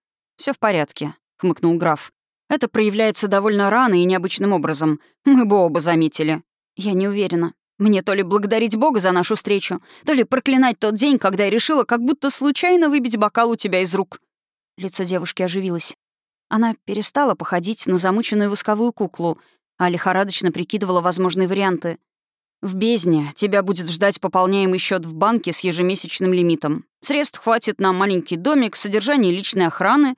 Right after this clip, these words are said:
и одного экипажа, продукты. На платье и бриллианты сомневаюсь.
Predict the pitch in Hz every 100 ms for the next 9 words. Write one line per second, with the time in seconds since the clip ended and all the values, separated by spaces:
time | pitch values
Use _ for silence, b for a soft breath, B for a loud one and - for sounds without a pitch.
0 | _ 180 214 247 185 - - - 151 160
1 | 175 - 175 151 160 226 - 170 - _
2 | _ B B B - 247 240 262 226 196
3 | 196 202 240 220 190 - 240 165 147 143
4 | 143 -